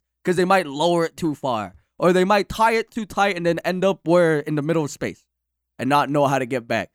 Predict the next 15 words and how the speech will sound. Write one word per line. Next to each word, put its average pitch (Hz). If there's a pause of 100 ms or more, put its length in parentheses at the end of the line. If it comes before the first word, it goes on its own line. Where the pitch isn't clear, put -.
(140)
So, 185
like, 180
for 170
me, 233
it's 185
a 147
specific 160
device 151
that 139
only 147
I 165
know 160
how 147
to 135
use, 120